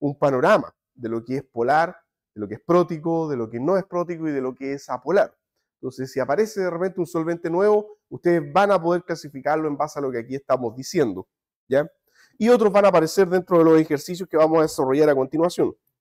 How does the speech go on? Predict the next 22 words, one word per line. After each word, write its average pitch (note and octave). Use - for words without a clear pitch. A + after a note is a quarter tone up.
Entonces, E3
eh, D3
eso B3
respecto B3
a -
la G#3
reacción F#3+
S G3+
N G3+
dos, E3
vamos F#3+
al D#3+
tiro F#3
al E3
mecanismo. C#3+
Ahora B2
tenemos F3+
que F3+
ver F#3
por D3+
lo D#3
menos, B3